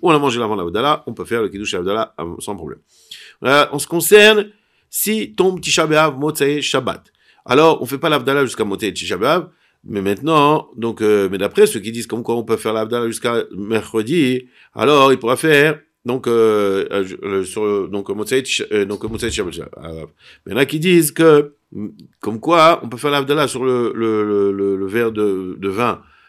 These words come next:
Motzei et Tisha B'Av, ah, même si,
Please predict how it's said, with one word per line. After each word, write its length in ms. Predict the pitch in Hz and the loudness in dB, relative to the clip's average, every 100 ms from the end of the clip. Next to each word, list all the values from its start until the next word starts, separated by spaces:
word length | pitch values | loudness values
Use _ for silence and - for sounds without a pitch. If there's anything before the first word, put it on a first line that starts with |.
| _ _ _ _ | _ _ _ _
Motzei 420 | 95 110 113 127 | -2 -2 2 2
et 60 | 107 | 2
Tisha 220 | - - | 0 -6
B'Av, 480 | 90 90 101 175 151 - _ _ _ _ _ _ - - | -4 -4 0 0 -2 -12 _ _ _ _ _ _ -8 0
ah, 140 | 139 | 0
même 440 | 151 160 196 226 196 | 2 4 6 4 2
si, 680 | - 190 196 170 185 - | -4 -2 2 4 2 -2